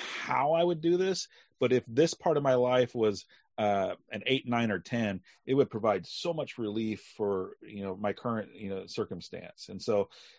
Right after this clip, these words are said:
that's kinda how I like to set the stage for what is it that you really want?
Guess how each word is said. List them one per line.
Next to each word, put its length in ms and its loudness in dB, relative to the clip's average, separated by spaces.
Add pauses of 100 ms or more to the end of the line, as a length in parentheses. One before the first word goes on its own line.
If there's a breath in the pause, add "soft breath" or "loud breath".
(120)
that's 240 2
kinda 200 0
how 200 2
I 60 6
like 200 0
to 80 -8
set 240 -4
the 80 -2
stage 520 0
for 300 2 (520 soft breath)
what 140 4
is 100 2
it 140 -2
that 100 -6
you 140 -4
really 300 4
want? 380 0